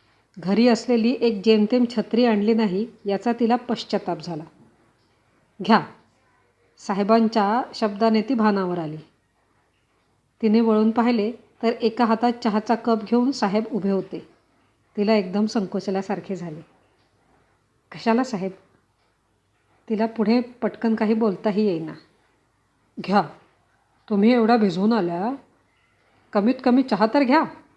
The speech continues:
तेवढेच बरे वाटेल." साहेबांनी चहा तिच्या हातात दिला आणि पुन्हा आत निघून गेले. ती चहाचा कप तोंडाला लावणार तेवढ्यात ती थांबली. "साहेबांनी यात गुंगीचे औषध बिवषध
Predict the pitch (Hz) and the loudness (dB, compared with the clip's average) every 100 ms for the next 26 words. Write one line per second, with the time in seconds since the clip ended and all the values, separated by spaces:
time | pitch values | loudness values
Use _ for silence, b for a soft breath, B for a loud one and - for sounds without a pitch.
0 | _ 220 220 311 349 349 277 220 202 202 | _ 0 2 2 4 4 4 2 0 -2
1 | 208 - _ _ _ _ _ _ 208 202 | -6 -12 _ _ _ _ _ _ -4 0
2 | 220 220 208 240 233 202 214 202 220 220 | 2 2 2 0 0 -2 -2 -4 -4 -2
3 | 214 202 254 226 202 - _ 226 220 226 | -4 -2 -2 -2 -4 -10 _ -6 -4 -2
4 | 202 240 202 208 247 196 190 156 151 - | -2 -2 -4 -4 -4 -2 -4 -6 -12 -16
5 | _ _ _ _ _ _ _ _ _ _ | _ _ _ _ _ _ _ _ _ _
6 | b b b b b - 254 254 226 185 | b b b b b -4 -2 0 0 0
7 | 220 254 262 254 - 226 214 226 233 262 | 0 0 2 -2 2 2 2 2 4 4
8 | 240 196 233 - _ _ 226 214 240 240 | 4 0 -4 -12 _ _ 2 4 2 0
9 | 254 214 165 165 - _ _ _ _ _ | -2 -2 -4 -8 -16 _ _ _ _ _
10 | _ _ _ _ - 196 208 226 233 226 | _ _ _ _ -8 -2 2 4 4 4
11 | 226 247 226 214 214 214 247 240 185 233 | 4 4 0 2 2 2 2 2 2 0
12 | 226 233 226 | 0 0 0